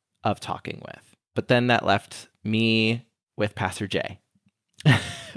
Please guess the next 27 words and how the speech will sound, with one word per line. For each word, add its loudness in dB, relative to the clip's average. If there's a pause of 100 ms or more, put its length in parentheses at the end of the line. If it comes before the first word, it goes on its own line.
(560)
And 0
Pastor 0
J, 6 (440)
I 4
tried 2
to 0 (300)
give 2
him 0
and -4
extend -4
to -2
him -4
grace -2
upon -4
grace -2
upon -4
grace -4
this -8
entire -4
time -2
because -4
he's -4
one 4
pastor 0
trying -4
to -8
run -2